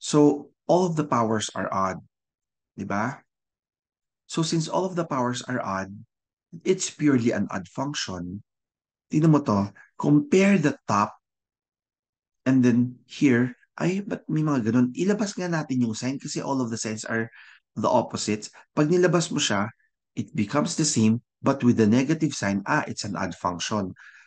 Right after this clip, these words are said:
So, guys, kapag ang limit pala natin are the same,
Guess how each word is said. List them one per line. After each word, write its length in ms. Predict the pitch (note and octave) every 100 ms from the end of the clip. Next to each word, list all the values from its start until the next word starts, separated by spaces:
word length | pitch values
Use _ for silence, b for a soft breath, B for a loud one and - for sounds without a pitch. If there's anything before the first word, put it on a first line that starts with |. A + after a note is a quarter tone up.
| B
So, 600 | - - F3 A#2 G2 G2 _ _ _ _ _
guys, 360 | C3 C#3 B2 -
kapag 360 | C3 - C3
ang 200 | - C3+
limit 440 | C#3+ D#3+ E3 B2 A2+ _ _ -
pala 480 | A#2 A#2+ G#2 F2+ - _ _ _ _ _ _ _ _ _ _ _ _ _ _ _ _ _
natin 420 | A#2+ B2+ B2+ G#2+
are 160 | G2 G#2+
the 140 | G#2
same, 500 | G#2 G2 F#2+ A#2 C#3+